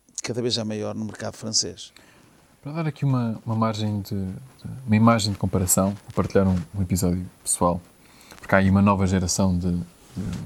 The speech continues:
Speaker 2: pessoas, não é? Um boca-, um bocado mais novas, agora com metade
Speaker 1: Futuros empresários.
Speaker 2: E não só quadros de empresas, como, como quadro, com jovens, pronto, falando um bocado de mim, com quase metade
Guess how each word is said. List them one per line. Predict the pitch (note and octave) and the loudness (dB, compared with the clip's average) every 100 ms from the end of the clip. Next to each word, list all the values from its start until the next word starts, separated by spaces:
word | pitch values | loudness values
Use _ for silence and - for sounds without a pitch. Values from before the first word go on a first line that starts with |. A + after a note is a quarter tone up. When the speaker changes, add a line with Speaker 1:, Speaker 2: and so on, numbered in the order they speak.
| - - _ _ _ - _ - - | -14 -20 _ _ _ -20 _ -16 0
Speaker 2:
pessoas, | - A#2 E3 A#2 | 6 6 6 0
não | G2+ | -2
é? | A#2+ | -2
Um | A2+ | -2
boca-, | F#2+ F2+ - - | -4 -8 -6 -4
um | F3 - G#2+ | -4 -6 -8
bocado | - F#2+ | -2 2
mais | G2 F#2+ | 4 4
novas, | F#2 B2 B2+ G2+ | 4 4 4 2
agora | G2 G2+ G2+ | 2 2 0
com | G#2+ | 0
metade | G2+ G#2 F#2+ | 2 4 4
Speaker 1:
Futuros | G2 C#3+ C3+ | 4 2 2
empresários. | A#2 G#2+ A2 F#2 - E2 _ - | 0 0 0 -2 -10 -16 _ 6
Speaker 2:
E | F#3+ | 10
não | B3+ | 10
só | A#3 G3+ F#3+ E3+ A#2 - - | 10 6 6 6 2 -2 2
quadros | A2 A#2 B2+ | 6 6 6
de | A2+ | 4
empresas, | G2 A#2 A#2+ | 4 2 2
como, | - G#2 F#2+ | 2 2 4
como | G#2 G2 | 4 2
quadro, | G2+ - - | 2 -4 -4
com | F2 E3+ - - _ - - - _ G#2 | -6 -8 -8 -14 _ -20 -20 -20 _ 6
jovens, | A#2+ C3 A2 G#2 - | 6 8 4 -2 -2
pronto, | G2+ C3 C#3+ | 0 0 2
falando | - G#2 | 4 4
um | G#2+ | 4
bocado | G2+ G#2+ G2+ | 6 6 8
de | |
mim, | G#2+ A#2 | 6 6
com | - G2+ G2 - - - - - - - _ | 4 0 0 -6 -20 -20 -20 -20 -20 -20 _
quase | A2+ A2+ A#2+ | 6 8 6
metade | - A2 A2 | 8 6 6